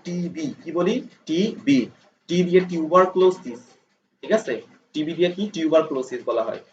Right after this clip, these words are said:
যক্ষ্মা রোগের আরেকটা নাম টিবি। তাহলে টিবি বা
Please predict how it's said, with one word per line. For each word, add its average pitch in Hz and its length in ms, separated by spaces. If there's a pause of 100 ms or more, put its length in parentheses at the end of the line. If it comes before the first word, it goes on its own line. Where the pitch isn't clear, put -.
(260)
যক্ষ্মা 151 360
রোগের 170 200
আরেকটা 151 300
নাম 180 300
টিবি। 117 320 (520)
তাহলে 156 340 (240)
টিবি 196 340
বা 214 180